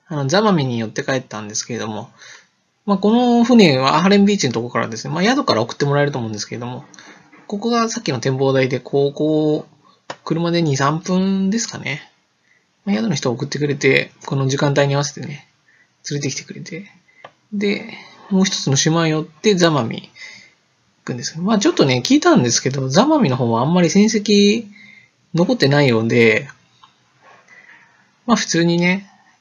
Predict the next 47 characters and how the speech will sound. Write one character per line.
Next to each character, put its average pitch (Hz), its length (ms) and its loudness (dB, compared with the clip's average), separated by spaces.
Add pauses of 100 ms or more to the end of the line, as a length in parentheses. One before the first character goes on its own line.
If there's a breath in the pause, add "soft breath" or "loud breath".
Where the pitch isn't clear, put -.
(160)
シ - 280 2
ー 170 40 2
カ 170 140 4
ヤ 139 60 4
ッ - 40 -2
ク - 120 -8
し - 60 -4
て - 100 -6
ね、 175 200 -14 (720)
楽 143 140 2
し - 60 0
く 117 100 0
終 107 40 0
わ 110 120 -2
っ - 60 -10
た 131 140 0
ん - 20 -2
で 123 60 -4
す - 180 4
け - 160 -6
れ 127 60 -6
ど 123 120 -10
も。 123 160 -10 (760 loud breath)
ま 277 100 -2
あ 233 40 4
ね、 208 220 4
そ 214 140 0
う 214 40 6
い 220 100 6
う - 20 4
ね、 220 140 4
戦 214 160 4
績 214 220 2
と 233 100 0
ね、 233 300 0 (520 soft breath)
ま 220 80 0
あ、 - 20 0
普 - 80 -2
通 196 120 4
に 190 100 6
楽 185 220 4
し - 100 4
い 160 40 0
観 139 180 -4
光 135 140 -2
を 135 60 2
ね 151 260 -4